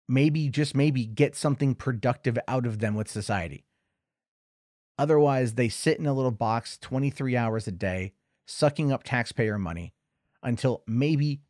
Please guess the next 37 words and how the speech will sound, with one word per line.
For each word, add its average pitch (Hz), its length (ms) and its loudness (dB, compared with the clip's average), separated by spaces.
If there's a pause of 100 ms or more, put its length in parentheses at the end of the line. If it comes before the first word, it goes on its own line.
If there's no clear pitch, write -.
maybe 190 580 0 (300)
they 131 140 2
get 117 140 2
executed. 95 640 -4
And 123 140 -2
it's 131 140 -4
a, 120 160 -4
and 127 180 -2
it's 139 180 -2
a 120 80 2
pattern, 151 460 -2 (360)
or - 180 -2
it's 135 180 -2
a, - 80 -2
it's - 140 -6
a 101 40 -4
method 139 460 0 (540)
that 107 180 0
we've 131 200 2
been 117 160 2
moving 156 340 2
away 143 260 4
from. 92 360 -4 (580)
As 120 180 -2
I 147 60 0
said 143 200 2
earlier, 120 320 0
the 80 120 -8
federal 156 640 0
government 123 560 0
has 104 260 -4
h-, - 260 -14
put 143 160 -2
on 131 180 2
a 98 100 -2
seventeen-year 143 880 -2 (340)
moratorium 123 800 0